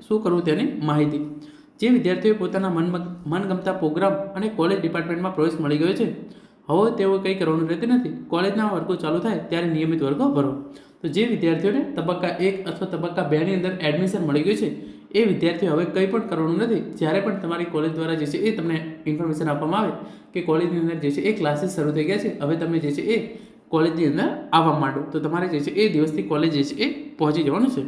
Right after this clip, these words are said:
જે વિદ્યાર્થીઓને હજુ સુધી જે છે એ એડમિશન મળવાનું બાકી છે એ વિદ્યાર્થીઓ શું કરવાનું છે? જે વિદ્યાર્થીઓ ફોર્મ ભરેલ છે પરંતુ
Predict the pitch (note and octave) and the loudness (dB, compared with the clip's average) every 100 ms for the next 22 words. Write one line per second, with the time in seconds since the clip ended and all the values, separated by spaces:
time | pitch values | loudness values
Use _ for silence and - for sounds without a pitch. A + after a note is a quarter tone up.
0 | - - - - - - G#3+ B3 D3+ F#3 | -8 -16 -20 -20 -18 0 4 4 6 4
1 | F#3+ G#3 D#3 F#3+ D#3+ F3+ E3+ F3+ G3+ G#3 | 4 0 0 -2 -2 0 0 0 0 0
2 | D#3 E3 - E3 D3+ D#3+ D3+ E3 C4+ B3+ | 0 0 0 0 2 2 2 2 2 -2
3 | D3 D3+ G3+ D#3+ F3+ G3 G#3+ G#3+ G#3+ A3+ | -2 2 2 2 0 0 -4 -2 0 -2
4 | C#4 - - - - - D3 G3+ A3+ D#3+ | -4 -8 -16 -20 -20 -14 0 2 4 4
5 | F#3+ F#3+ G3+ F#3 G3 F3+ F#3 F#3 A3 - | 2 4 2 4 2 2 0 0 -4 -4
6 | F3+ G3 | -2 0